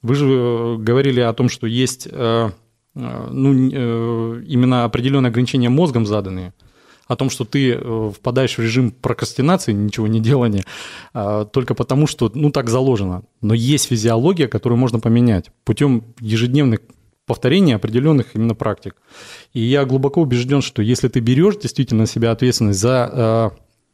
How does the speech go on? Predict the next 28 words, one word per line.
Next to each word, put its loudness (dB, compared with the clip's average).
э, -6
э, 0
за 0
изменения, 2
тогда 0
ты, 2
э, -6
делаешь, 0
меняешь, 2
и 2
в -12
том 0
числе 0
у 2
тебя 0
есть 0
возможность 2
изменить. 0
Это -2
не 4
некая 0
заданность, 0
которую 0
ты -4
не 2
можешь 0
вообще -2
влиять. -6